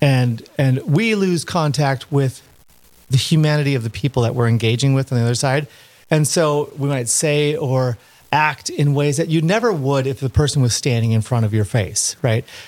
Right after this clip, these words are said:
And so I think one of the big things that we can do, 'cause it's like, well, what do we do practically speaking about this? We pray. Yes, absolutely. Uh, but one of the big things that you hear it all over and again, um, and I see it certainly with,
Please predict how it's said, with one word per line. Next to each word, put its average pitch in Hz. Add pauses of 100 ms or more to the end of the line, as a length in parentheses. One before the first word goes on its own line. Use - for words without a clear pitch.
(220)
And 151
so 175
I 147
think 220
one 131
of 170
the 156
big 135
things 131
that 123
we 135
can 123
do, 139
'cause 127
it's 127
like, 123
well, 127
what 151
do 175
we 160
do 190
practically 147
speaking 156
about 101
this? 101
We 139
pray. 135
Yes, 123
absolutely. 127 (460)
Uh, 139 (200)
but 165
one 170
of 233
the 226
big 139
things 135
that 131
you 131
hear 226
it 143
all 131
over 147
and 139
again, 120 (140)
um, 123
and 151
I 151
see 170
it 151
certainly 156
with, 135